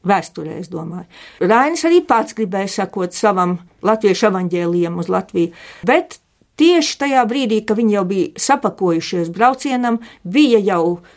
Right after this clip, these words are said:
nodrošināti viņiem ceļbiedri, un pat Austas Krauzes Ozoliņas brālis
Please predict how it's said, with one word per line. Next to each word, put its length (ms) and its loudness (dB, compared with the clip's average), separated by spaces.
nodrošināti 720 0
viņiem 180 -2
ceļbiedri, 640 -2
un 140 2
pat 460 -2
Austas 320 0
Krauzes 420 0
Ozoliņas 720 0
brālis 640 2